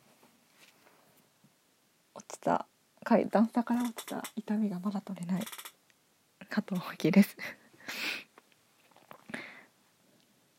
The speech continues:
えーっと、今日はね、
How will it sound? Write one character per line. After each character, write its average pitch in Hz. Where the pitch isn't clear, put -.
え -
ー 214
っ -
と、 175
今 226
日 -
は -
ね、 196